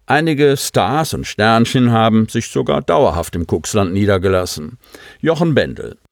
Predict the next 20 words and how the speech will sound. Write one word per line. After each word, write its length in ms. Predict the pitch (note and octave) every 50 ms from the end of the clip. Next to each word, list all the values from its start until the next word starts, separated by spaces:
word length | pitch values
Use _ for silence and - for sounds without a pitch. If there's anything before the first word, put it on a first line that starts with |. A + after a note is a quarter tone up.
| _ _ _ _
Von 200 | - C#3 C3+ D3+
München 360 | E3 E3+ F3 D3 - D3+ C#3+
an 200 | G#2+ A#2+ B2+ B2
die 100 | C#3 C#3
Nordsee. 540 | C3 G2+ D#2 D#2 D#2 - - A2 E2 C2+ B1 - _ _ _ _ _
Seit 500 | _ - C3+ A#2 B2 B2 - - - - -
April 480 | _ D#3 C#3 - - F3+ C3 F2+ D2 -
zweitausendzwanzig 1200 | - - - D#2+ D#2+ - - D2 E2+ - - F#2 - - A#2+ A#2+ B2 C3 - - D3 C3 A#2+ B2
wohnt 340 | A#2+ A#2 A#2+ A#2+ A2+ - -
der 120 | B2 A2 A2
Fernsehmoderator 960 | - B2+ A#2+ B2 B2 A2+ A#2+ A2 G#2+ G#2 G2+ G#2+ G2 G2 F#2+ G2 G2 - G2+
Jochen 380 | F#2 G2 G2 F#2 G#2+ G2 F2 E2+
Bendel, 480 | G#2+ G2+ G2+ G2+ F2+ F2+ D#2+ D2+ C#2+
bekannt 440 | C#2 D2+ - - A2+ F#2 F#2+ F#2 -
aus 240 | - F2 D#2+ - -
den 420 | - E2+ E2 E2 E2 E2 D#2+ D#2+ -
T-V-Shows 800 | - G#2 F2 - C3+ A#2+ A#2+ A#2 - - C3+ A#2 G#2+ G2+ - -
Ruckzuck 580 | B2 A2 - - - - D3+ D#3 D3+ - -
und 280 | - G#2+ G#2 - - -
Dschungelcamp, 760 | - C3+ C3+ C3+ C3 B2 A2 - B2+ A2+ G#2+ G#2 G#2 G2 -